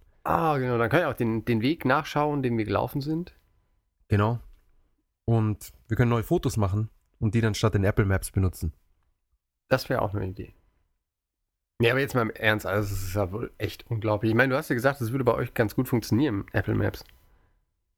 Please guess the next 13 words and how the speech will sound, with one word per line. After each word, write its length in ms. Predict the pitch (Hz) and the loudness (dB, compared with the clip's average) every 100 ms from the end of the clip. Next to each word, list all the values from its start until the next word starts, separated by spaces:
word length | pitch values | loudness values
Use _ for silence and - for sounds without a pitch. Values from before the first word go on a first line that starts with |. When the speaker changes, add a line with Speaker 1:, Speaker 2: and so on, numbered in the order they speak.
| _ _ _ _ _ _ _ | _ _ _ _ _ _ _
Speaker 2:
Ja, 140 | 131 | 0
also 120 | 123 | 0
das 140 | 113 107 | 0 0
Pin-Verschicken 500 | - 190 190 180 175 | 0 0 0 0 0
scheint 180 | 156 156 | 0 2
überhaupt 180 | 156 180 | 0 -2
nicht 140 | 131 | -6
zu 80 | 101 | -4
funktionieren. 400 | 98 - 95 95 - | -4 -4 -6 -8 -6
Aber, 380 | 113 107 110 - | -4 0 0 0
ähm, 440 | 107 104 104 98 - _ _ _ _ _ _ _ _ _ _ _ _ _ - | 0 2 0 -4 -10 _ _ _ _ _ _ _ _ _ _ _ _ _ -2
ja, 240 | 104 120 | 0 2
also 280 | 110 113 113 | 2 0 -2